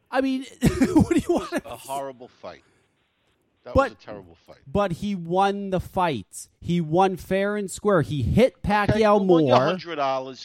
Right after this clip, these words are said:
Speaker 2: Fuck Mayweather. I still don't like him. And I wish he would have fucking fought like a man.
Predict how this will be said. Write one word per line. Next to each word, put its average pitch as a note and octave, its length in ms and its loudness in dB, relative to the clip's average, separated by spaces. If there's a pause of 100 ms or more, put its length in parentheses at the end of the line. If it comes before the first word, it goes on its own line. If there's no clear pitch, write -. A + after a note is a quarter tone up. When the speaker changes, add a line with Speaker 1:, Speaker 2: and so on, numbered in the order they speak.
Speaker 2:
Fuck A#3 300 -8
Mayweather. D3 520 -4
I C3+ 100 -6
still G3 280 -14
don't D#3 280 -10
like G#2+ 320 -6
him. A2 160 -18 (480)
And A#2+ 120 -8
I C3 100 -4
wish C#3+ 200 -10
he D#3+ 80 -14
would C#3 140 -12
have B2 60 -12
fucking C3 320 -8
fought C3 300 -12
like A#2 180 -10
a A2+ 40 -12
man. G2+ 300 -12